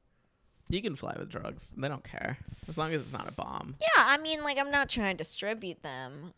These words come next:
Speaker 2: Um,
Speaker 1: No, it's the
Speaker 2: for the
Speaker 1: smallest
Speaker 2: most
Speaker 1: amount.
Speaker 2: part. Actually, I, like, tried to with, um, my neighbor the other day, and I was like, I was like, "Ooh, should we do these?" And then he was like,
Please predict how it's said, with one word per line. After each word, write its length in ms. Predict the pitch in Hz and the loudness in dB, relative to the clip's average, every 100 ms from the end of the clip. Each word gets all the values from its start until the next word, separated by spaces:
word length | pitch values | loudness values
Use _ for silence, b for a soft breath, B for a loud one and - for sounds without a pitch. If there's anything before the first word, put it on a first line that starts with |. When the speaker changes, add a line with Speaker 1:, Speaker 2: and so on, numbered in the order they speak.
| - | -8
Speaker 2:
Um, 500 | 160 156 156 151 151 | -6 -4 -4 -4 4
Speaker 1:
No, 180 | 156 107 | 4 4
it's 140 | 131 143 | 0 -2
the 60 | |
Speaker 2:
for 20 | |
the 0 | |
Speaker 1:
smallest 480 | 143 - 147 - 190 | -6 -4 -2 0 0
Speaker 2:
most 220 | 190 226 - | 0 2 2
Speaker 1:
amount. 80 | - | 0
Speaker 2:
part. 480 | 196 147 127 156 - _ B B - | -2 0 0 -2 -4 _ B B 2
Actually, 360 | 226 - 262 196 | 2 4 6 8
I, 200 | 175 160 | 8 6
like, 300 | 170 151 - | 4 2 -2
tried 380 | - 156 170 - | 2 4 4 2
to 220 | 196 202 | 0 0
with, 340 | 185 160 - | 0 0 0
um, 560 | 165 151 147 147 180 196 - | 0 0 0 -4 -10 -12 -6
my 160 | 147 | -4
neighbor 540 | 139 123 135 175 190 208 | -4 -6 -4 -2 -2 -2
the 160 | 220 | -2
other 260 | 214 220 233 | 0 0 -2
day, 440 | 247 254 262 269 - | 0 0 0 -4 -6
and 560 | 170 170 165 165 147 - | -4 -4 -4 -8 -10 -4
I 120 | 175 | -4
was 240 | 165 175 | -2 -4
like, 240 | - 151 - | -4 -4 -6
I 40 | |
was 120 | 190 190 | -8 -8
like, 140 | 185 | -8
"Ooh, 300 | - 226 220 | -8 -6 -6
should 160 | 208 175 | -6 -6
we 80 | 180 | -6
do 120 | 143 | -6
these?" 360 | 196 202 202 185 | -6 -6 -6 -8
And 80 | |
then 120 | 160 175 | -8 -8
he 100 | 151 | -8
was 180 | 151 | -6
like, 260 | 151 135 123 | -4 -4 -6